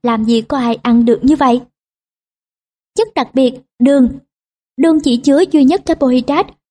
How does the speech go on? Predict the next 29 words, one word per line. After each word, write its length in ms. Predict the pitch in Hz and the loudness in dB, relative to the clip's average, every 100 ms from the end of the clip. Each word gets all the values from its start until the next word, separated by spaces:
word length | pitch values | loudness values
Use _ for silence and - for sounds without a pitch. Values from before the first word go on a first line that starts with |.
| - | -4
giống 140 | 311 | 0
như 240 | 392 349 311 | 2 2 0
carbohydrate 720 | 381 415 294 269 262 285 - | -2 -2 0 0 -2 -2 -4
có 100 | 415 440 | -4 -2
từ 100 | 247 | -2
gạo, 280 | 208 214 202 - - | -2 -2 -4 -4 -4
bánh 240 | 277 381 | 0 2
mì, 200 | 330 240 - | 0 0 -2
mì 180 | 254 269 | 2 2
sợi. 320 | 240 262 226 214 _ _ _ _ - | 2 0 0 -2 _ _ _ _ -2
Khi 80 | 415 403 | 0 2
vào 140 | 294 | 0
cơ 140 | 311 | 0
thể 260 | 311 277 220 | 0 0 0
sẽ 220 | 254 233 | 0 -2
bị 180 | 214 226 | 0 -2
biến 260 | 214 240 330 | 0 0 0
đổi 200 | 240 226 | 0 0
thành 220 | 269 233 - | 0 -2 0
glucose, 580 | 269 269 269 254 294 294 - _ _ _ - | -2 0 0 0 0 0 -4 _ _ _ -6
chất 140 | 339 | -4
có 100 | 415 - | -2 -2
vai 100 | 302 | -2
trò 200 | 285 247 | 0 -2
cung 220 | - 240 | -2 -4
cấp 220 | 302 370 | -2 -2
năng 180 | 285 254 | 0 2
lượng 280 | 254 220 208 | 2 2 -2
và 220 | 240 220 | -4 -4